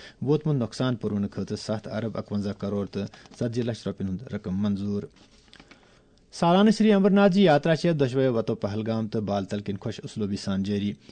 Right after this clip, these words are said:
یاترا ہٕنٛدٮ۪ن گۄڈٕنِکٮ۪ن ژۄن دۄہَن دوران چھِ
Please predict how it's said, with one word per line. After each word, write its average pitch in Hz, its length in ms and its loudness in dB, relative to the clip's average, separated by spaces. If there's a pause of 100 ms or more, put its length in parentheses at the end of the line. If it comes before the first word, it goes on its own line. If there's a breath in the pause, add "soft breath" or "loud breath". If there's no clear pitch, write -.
یاترا 135 380 2
ہٕنٛدٮ۪ن 156 360 2
گۄڈٕنِکٮ۪ن 120 480 -2
ژۄن 113 200 -2
دۄہَن 107 240 -2
دوران 107 340 -4
چھِ 113 200 -6